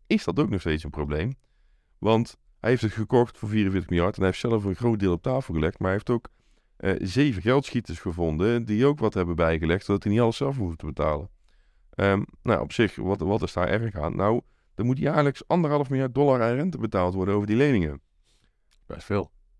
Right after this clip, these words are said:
Speaker 1: Eh, nou, ze hebben nog nooit anderhalf miljoen, anderhalf miljard omzet gedraaid, dus laat staan dat ze anderhalf miljard aan rente kunnen betalen.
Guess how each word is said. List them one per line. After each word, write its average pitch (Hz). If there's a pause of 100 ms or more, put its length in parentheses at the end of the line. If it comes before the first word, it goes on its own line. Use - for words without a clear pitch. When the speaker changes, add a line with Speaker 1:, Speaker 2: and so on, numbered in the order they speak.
(160)
Speaker 1:
Eh, -
nou, 101
ze 107
hebben 117
nog 120
nooit 120
anderhalf 113
miljoen, 113
anderhalf 110
miljard 107
omzet 143
gedraaid, 82
dus 101
laat 110
staan 139
dat 92
ze -
anderhalf 95
miljard 104
aan 101
rente 165
kunnen 80
betalen. 76